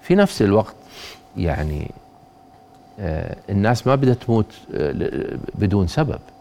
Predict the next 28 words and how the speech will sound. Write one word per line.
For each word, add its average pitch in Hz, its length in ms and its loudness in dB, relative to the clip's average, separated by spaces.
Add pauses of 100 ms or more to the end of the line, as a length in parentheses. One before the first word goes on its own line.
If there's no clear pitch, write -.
(100)
يعني 78 300 -4
يجب 135 320 2
أن - 120 -4
يكون 69 280 -6
في 87 220 -2
كل، 175 380 -2 (340)
آه، 78 280 0
عملية 87 560 2
مقاومة 73 560 -2
يجب 113 340 -2
أن 101 80 0
يكون 98 280 -2
هناك 107 320 0
أفق 131 280 -4
سياسي، 175 540 -4 (1000)
آه، 98 260 2
والكثير 143 640 2
من 95 180 2
ال-، 73 280 0
آه، - 1000 -6 (1000)
الأحزاب 101 600 2
في - 120 -6
الماضي، 85 480 0
يعني 73 260 -2
الحزب 92 380 -2
ال-، 85 220 2
ال-، 82 220 -2
ال-، 82 160 -2